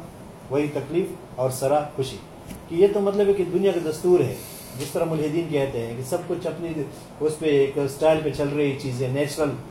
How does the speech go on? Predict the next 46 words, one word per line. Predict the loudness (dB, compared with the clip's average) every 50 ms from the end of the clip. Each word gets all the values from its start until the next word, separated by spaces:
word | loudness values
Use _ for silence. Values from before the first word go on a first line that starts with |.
| -16 -16 -16 -12 -2
پروسیسز | 4 4 4 4 4 -2 -4 -2 -2 -2 -2 -4
ہیں، | -6 -8 -8 -10 -12 -14 -10 -6
اس | -6 -6 -4
میں | -4 -4 -2
خوشی | -4 -4 -4 -2
بھی | 0 2 4
ہوتی | 4 2 2 0 0
ہے، | 0 0
غم | 0 -2
بھی | -2 -4
ہوتے | -4 -6 -6 -8
ہیں۔ | -10 -10 -10
تو | -8 -2 2
پہلے | 4 4 4 2 0
کافر | 2 0 2 2 0 -2 -2
بھی | 0 0
یہی، | 0 -2 -4 -8 -12 -16 -18 -16 -10 -2
آج | 4 6 6 6 6 4
بھی | 0 0 2
وہی | 4 4 4 2
مطلب | 0 0 0 0 0 0
کہ | 0 2
لاجک | 2 2 2 2 0 -6 -4 -4
ہے | -4
ان | -4 -4 -4
کی، | -6 -6 -6 -8 -10 -16 -16 -14 -6 0 2
آج | 2 2 2 0
سے | -4 -2
ہزاروں | 2 4 4 4 4 2
سال | 0 -2 -2 0
پہلے | -2 0 0 0 0
بھی | 2
وہی | 2 2 2 2
لاجک | 2 2 0 0 -2 -6 -8 -8
تھی، | -6 -4
قرآن | 0 0 2 0 0 -2
کے | -6 -6
نزول | -4 -4 -6 -8
سے | -6 -4
پہلے | -2 -2 -2 -2
بھی | -4 -4
ان | -4 -6
کی | -6 -6 -6 -4
وہی | -4 -4 -4
لاجک | -6 -6 -8 -10 -12 -12
تھی | -14